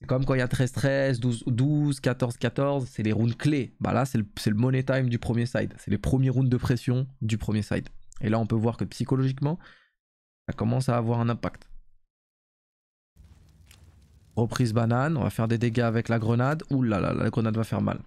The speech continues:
Ok, Apex prend soixante-seize et quatre-vingt-seize. La, les dou-, la double H E aurait pu faire beaucoup plus de mal que ça. On est en réaction, on va voir un petit peu ce qui est en train de se dérouler. Shox et Mizuta qui sont en train de se rediriger. On redirige le jeu sur Apex, hein, c'est Apex qui lead,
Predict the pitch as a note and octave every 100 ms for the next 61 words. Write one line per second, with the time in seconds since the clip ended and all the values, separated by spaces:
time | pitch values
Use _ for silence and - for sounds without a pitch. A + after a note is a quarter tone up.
0 | - A2+ G#2 G2 G#2+ A#2 - A2 A#2 A2+
1 | - - - - A#2+ A#2 A2+ - A#2+ A#2
2 | A#2 A2+ A2+ A2 G2 F#2+ A2+ A#2 C#3 B2+
3 | D3+ C#3+ C3+ E3 D#3+ D#3 F3 D#3+ C3 C#3
4 | C3 A#2+ G#2+ D3+ - - E3 C#3+ C#3 C3+
5 | C3 C3+ B2+ C3+ D#3 - - - C#3 C#3
6 | C3 D3 C3+ C3+ - C3+ D3 - - A#2
7 | A2+ B2+ D3+ D3+ C#3 D3 C#3 C3 B2 B2+
8 | B2 B2+ B2 A#2+ A#2 A2 A2+ A#2 C3 C3
9 | - - _ _ - D3+ C3+ D3 C#3+ C3+
10 | C3+ C#3 C3+ - A2 G#2+ C3+ C3 C3 A2+
11 | G#2+ B2+ D#3+ D3+ D#3+ D#3 D3 C#3+ D3 C3
12 | C3 G2 A#2 C3+ C3 C3 C3+ B2 A#2+ B2
13 | - G#2 A#2+ A#2+ - A2+ G2 G2 G#2+ -
14 | G#2+ B2 C3